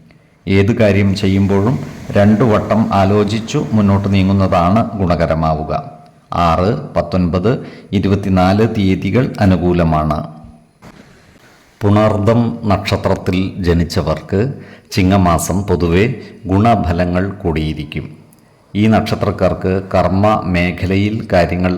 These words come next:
അനുകൂലമായി വരുന്നതാണ്. ഈ നക്ഷത്രക്കാരായ യുവതീ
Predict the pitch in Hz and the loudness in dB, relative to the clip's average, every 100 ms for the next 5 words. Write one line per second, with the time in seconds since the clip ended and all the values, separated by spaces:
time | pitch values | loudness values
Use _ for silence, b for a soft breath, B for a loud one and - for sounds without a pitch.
0 | 87 90 92 98 101 104 95 87 87 - | -2 -2 -2 -2 -2 0 0 0 -2 -4
1 | 87 80 80 73 71 67 69 69 - - | -4 -2 -4 -4 -4 -4 -6 -8 -12 -20
2 | b b b b b 104 110 110 - 104 | b b b b b 0 2 2 0 -4
3 | 101 104 104 101 98 98 98 90 92 95 | -2 2 4 6 4 4 2 0 -2 -2